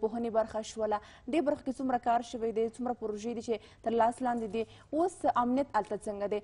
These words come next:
پر همدې موضوع ما وغوښتل چې نن سهار خبرې وکړو. په خپرونه کې راسره حاجي اجمل عمر د ننګرهار د ولایتي شورا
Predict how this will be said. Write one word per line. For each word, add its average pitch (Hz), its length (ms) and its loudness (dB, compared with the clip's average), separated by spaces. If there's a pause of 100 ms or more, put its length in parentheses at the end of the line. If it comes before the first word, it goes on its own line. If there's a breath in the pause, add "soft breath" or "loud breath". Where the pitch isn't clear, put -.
(120)
پر 240 80 6
همدې 269 280 4 (140)
موضوع 294 200 2
ما 269 100 6
وغوښتل 269 360 2
چې - 40 -6
نن 240 160 0
سهار 220 260 2
خبرې 202 260 0
وکړو. 208 220 -2
په 233 40 2
خپرونه 254 300 2
کې - 120 -6
راسره 262 300 2
حاجي 240 240 2 (120)
اجمل 247 320 -2
عمر 247 200 2
د 269 100 -2
ننګرهار 233 540 0
د 214 80 -4 (120)
ولایتي 214 280 -4
شورا 254 260 0